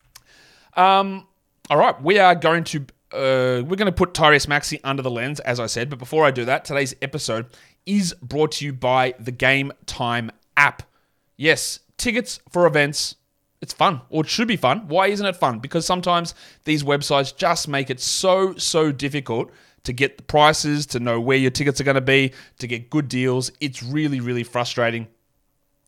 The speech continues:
As I just wanted to recenter myself in the screen as I did that. With Game Time and the Game Time app, you can get killer last minute deals, you can get all-in prices, views from your seat, and, of course,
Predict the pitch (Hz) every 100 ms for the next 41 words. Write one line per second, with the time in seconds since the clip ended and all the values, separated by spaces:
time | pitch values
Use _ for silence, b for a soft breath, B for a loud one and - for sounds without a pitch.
0 | - 151 127 120 110 107 110 113 - 117
1 | 107 107 104 107 104 120 113 110 120 131
2 | 120 123 B B B B 190 208 190 160
3 | 151 165 175 165 156 143 139 139 139 139
4 | 135 131 127 131 131 190 170 151 143 143
5 | 131 117 127 127 123 120 131 175 175 151
6 | 139 120 120 135 120 117 165 196 170 143
7 | 127 - 127 127 - 175 143 117 123 294
8 | 143